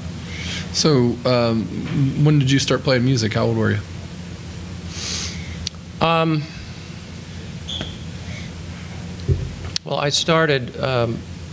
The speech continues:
Speaker 2: my grandfather was a pastor, and my dad was the,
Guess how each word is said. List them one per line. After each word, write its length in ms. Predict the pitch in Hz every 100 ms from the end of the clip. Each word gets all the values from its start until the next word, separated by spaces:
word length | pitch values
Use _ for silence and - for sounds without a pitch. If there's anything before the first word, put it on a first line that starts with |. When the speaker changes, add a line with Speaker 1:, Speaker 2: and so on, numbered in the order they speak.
| - - - - - - - - - - - - -
Speaker 2:
my 60 |
grandfather 560 | 120 143 143 147 127 120
was 200 | 117 110
a 40 |
pastor, 680 | - 123 117 110 - 117 110
and 100 | 101
my 120 | 101
dad 300 | 98 104 104
was 200 | - 92
the, 300 | 90 90 104